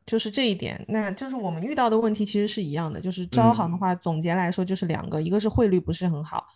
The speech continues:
Speaker 1: 因为要转两次，还有一个就是如果你有要退回到信用卡的钱的话，你要把这个钱拿出来会相对来说比较麻烦一点，
Speaker 2: 嗯。
Speaker 1: 对吧？
Speaker 2: 对，
Speaker 1: 嗯。
Speaker 2: 哎，但我们竟然都选择了退信用卡，
Speaker 1: 嗯。
Speaker 2: 他们很多人不敢选择退信用卡的，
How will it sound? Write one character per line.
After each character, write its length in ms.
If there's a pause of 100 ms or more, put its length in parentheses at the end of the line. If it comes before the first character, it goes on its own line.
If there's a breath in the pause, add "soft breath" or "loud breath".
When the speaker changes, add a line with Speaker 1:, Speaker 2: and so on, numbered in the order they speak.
(140 soft breath)
Speaker 1:
因 100
为 100
要 80
转 220
两 180
次， 160
还 160
有 100
一 60
个 100
就 140
是 180 (220 loud breath)
如 160
果 180
你 200
有 180
要 220
退 280
回 280
到 160
信 160
用 100
卡 160
的 120
钱 280
的 100
话， 200 (300 loud breath)
你 100
要 80
把 120
这 80
个 60
钱 220
拿 120
出 140
来 100
会 280
相 720
对 180
来 140
说 120
比 160
较 160
麻 200
烦 200
一 60
点， 220 (380)
Speaker 2:
嗯。 360
Speaker 1:
对 100
吧？ 280 (500)
Speaker 2:
对， 120
Speaker 1:
嗯。 180 (140)
Speaker 2:
哎， 140
但 80
我 140
们 80
竟 100
然 120
都 100
选 180
择 120
了 60
退 180
信 80
用 120
卡， 140
Speaker 1:
嗯。 40
Speaker 2:
他 60
们 80
很 120
多 120
人 160
不 100
敢 220
选 160
择 140
退 160
信 160
用 100
卡 180
的， 100